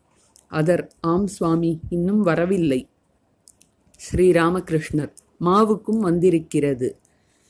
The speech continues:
சைத்தன்ய லீலை நாடகத்தை குருதேவர் பார்ப்பது பற்றி பேச்சு வந்தது. ஸ்ரீ ராமகிருஷ்ணர் சிரித்தவாறு, "ஒரு ரூபாய் இருக்கையில் உட்கார்ந்தாலே போதும், நன்றாக பார்க்கலாம்"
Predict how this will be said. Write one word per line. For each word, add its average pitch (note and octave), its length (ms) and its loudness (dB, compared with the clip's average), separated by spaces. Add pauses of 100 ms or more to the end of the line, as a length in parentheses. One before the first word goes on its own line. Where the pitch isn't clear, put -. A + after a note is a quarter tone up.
(400)
சைத்தன்ய A3 540 2
லீலை F3+ 380 2
நாடகத்தை E3+ 800 0
குருதேவர் F#3 520 4
பார்ப்பது E3 560 -2
பற்றி C#3+ 320 -2
பேச்சு F3 460 0
வந்தது. C#3 500 0 (640)
ஸ்ரீ F3 340 -2
ராமகிருஷ்ணர் D#3+ 800 -4 (200)
சிரித்தவாறு, D3 800 -2 (540)
"ஒரு F3+ 260 4
ரூபாய் G#3 440 2
இருக்கையில் F#3 600 0
உட்கார்ந்தாலே E3+ 880 0
போதும், D#3 480 -2
நன்றாக F3+ 560 0
பார்க்கலாம்" E3 840 -2